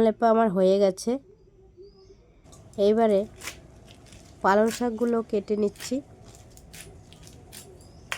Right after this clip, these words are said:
আর এই পালং শাকের মধ্যে দেব আলু, আলুগুলোকেও কেটে নিলাম। আর দেব ওলকপি,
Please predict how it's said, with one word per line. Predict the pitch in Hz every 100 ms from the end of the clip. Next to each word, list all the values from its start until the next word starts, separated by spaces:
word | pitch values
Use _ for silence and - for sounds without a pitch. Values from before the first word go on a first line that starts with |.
| - - - - - - - - - - - -
আর | 190
এই | 208 202
পালং | 185 208 220
শাকের | 233 240 233
মধ্যে | 233 220 240
দেব | 233 220 196 226 _ _ - - - - _ _ _ _ _
আলু, | 185 190 160 143 - _ _ _ _ _ _ _ _ _ _
আলুগুলোকেও | 196 190 202 214 220 247 233
কেটে | 220 214
নিলাম। | 214 220 233 285 - - - - _ _ _ _ - - _ _ - _ -
আর | 190 202
দেব | 208 214 196 240 _ _ _ - - - - _ _ _ _ _ - _ _ - - -
ওলকপি, | 220 233 220 165 - 160